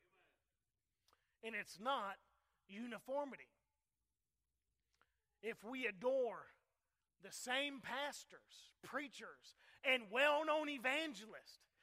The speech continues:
then, then, then we must be united.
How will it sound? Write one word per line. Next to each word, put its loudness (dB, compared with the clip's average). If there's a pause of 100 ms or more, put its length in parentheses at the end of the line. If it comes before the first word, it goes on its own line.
(340)
then, 6 (320)
then, 4
then 2
we 2
must 8 (140)
be 6
united. 4